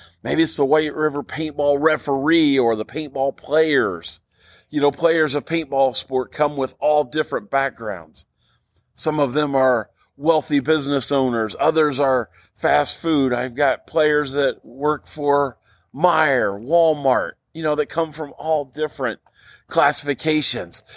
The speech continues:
It doesn't matter who the client is, who the customer is. You know, if, if, if you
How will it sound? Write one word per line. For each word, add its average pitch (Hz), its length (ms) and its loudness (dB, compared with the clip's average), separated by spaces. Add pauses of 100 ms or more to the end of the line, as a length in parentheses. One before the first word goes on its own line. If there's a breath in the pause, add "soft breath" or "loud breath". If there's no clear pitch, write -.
It 147 100 -4
doesn't 156 400 0
matter 139 560 0
who 170 460 -4 (340 soft breath)
the 135 80 -2
client 151 480 2
is, 139 300 0 (160 soft breath)
who 185 320 2
the 165 120 2
customer 135 680 -2
is. 87 440 -6 (880)
You 147 100 -4
know, 160 240 4
if, 131 120 -8
if, 131 280 -6
if 131 200 -4
you 170 220 -6